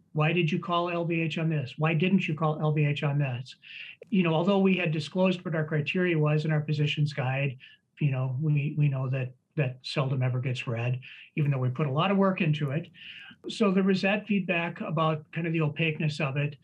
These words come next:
And also, uh, sometimes we would confuse L V H strain with other T wave ab-, abnormalities. And then separate from all of that were, uh, recommendations that were, uh, published, uh, jointly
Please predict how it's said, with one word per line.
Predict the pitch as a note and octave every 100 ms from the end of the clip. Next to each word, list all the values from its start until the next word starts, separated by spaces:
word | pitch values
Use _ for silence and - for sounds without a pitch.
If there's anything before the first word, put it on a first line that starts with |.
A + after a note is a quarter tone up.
| - - - -
And | F#3
also, | G3+ G#3+ G#3+ G3+ F#3+ F#3 F3+ F3+
uh, | E3+
sometimes | - - D#3+ F3+ F3
we | F3
would | E3+ D#3
confuse | E3 D#3+ E3 D#3+
L | - D#3
V | D#3
H | D3+ D3
strain | - C#3+ D3
with | C#3
other | D3+ D3
T | D3 D#3
wave | C#3 C3 C3
ab-, | C3+ D3+ -
abnormalities. | D3 C#3 C3+ C3 C3 C#3 G3 - - _ _ _ - - - _ -
And | F#3+
then | C#4
separate | A#3 - A3 A#3+ F#3+
from | E3+
all | C#3+ C#3
of | C3+
that | C3+ C3 C3+ - -
were, | E3+ E3+ D#3+ D#3 - _ _ -
uh, | E3+ D3+ D3
recommendations | D3 F#3 G3 F3 D#3+ F3 F#3 D#3+
that | D3+
were, | D3+ C#3+ -
uh, | E3 D3 C#3+ D3+ - _
published, | - F3+ F3+ D#3+ - - -
uh, | D#3+ D3+ D3 D3+
jointly | F#3 C#4 A3 D#3+ D3+